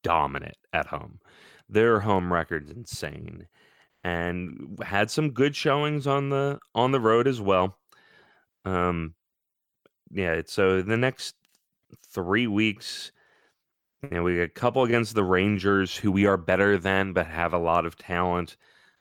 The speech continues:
One at home, Carolina, um, on the, the fifth of March. <sighs> It, you know, th-, this is a lot of talking and a lot of,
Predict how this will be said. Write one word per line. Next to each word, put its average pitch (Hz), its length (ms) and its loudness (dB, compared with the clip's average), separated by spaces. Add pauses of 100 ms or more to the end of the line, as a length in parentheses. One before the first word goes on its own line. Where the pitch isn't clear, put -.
(200)
One 101 640 0
at 92 140 0
home, 92 480 -2
Carolina, 87 880 0 (200)
um, 76 600 -4 (220)
on 82 260 0
the, 76 380 -2 (160)
the - 160 -12
fifth - 540 -2
of 90 120 -4
March. 90 560 2 (1400)
<sighs> - 80 -14 (540)
It, 190 200 2 (1300)
you 170 120 4
know, 170 140 6
th-, 170 200 4
this 160 180 2
is 147 60 -6
a 147 60 6
lot 190 220 2
of 214 120 -2
talking 143 720 0
and 107 360 2
a 107 80 0
lot 113 320 4
of, 101 600 4